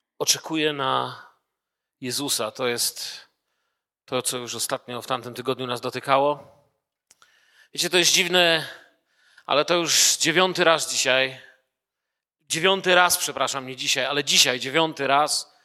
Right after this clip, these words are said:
staję przed wami, aby dzielić się pierwszym listem do Tesaloniczan, który studujemy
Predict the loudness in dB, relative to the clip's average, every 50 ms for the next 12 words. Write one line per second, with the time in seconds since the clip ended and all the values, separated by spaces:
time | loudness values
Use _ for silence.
0 | _ _ _ _ _ _ -2 -2 0 2 4 4 4 4 4 4 4 4 4 2
1 | 0 -2 -8 -18 -20 _ _ _ _ _ _ _ _ _ _ _ _ _ _ _
2 | _ _ _ _ _ _ _ -4 -4 -2 2 4 4 4 6 4 2 4 4 2
3 | 0 0 0 -2 -2 0 2 2 4 4 2 2 2 0 0 2 2 2 2 4
4 | 4 4 2 2 0 -2 -4 -6 -14 -18 -20 -20 _ _ _ _ _ _ _ _
5 | _ _ _ _ _ _ _ _ _ _ _ _ _ 0 0 4 4 4 4 4
6 | 2 -2 -4 -4 -4 -4 -2 -2 0 0 -2 -2 -2 0 2 4 4 4 2 0
7 | -2 0 0 0 0 0 -4 -4 -4 -2 -2 -2 -2 -4 -6 -12 -18 -20 _ _
8 | _ _ _ _ _ _ _ _ _ _ _ _ _ -20 -14 -8 -6 -4 -4 -4
9 | -4 -4 -6 -6 -6 -8 -6 -2 0 2 2 0 0 -4 -8 -8 -10 -12 -16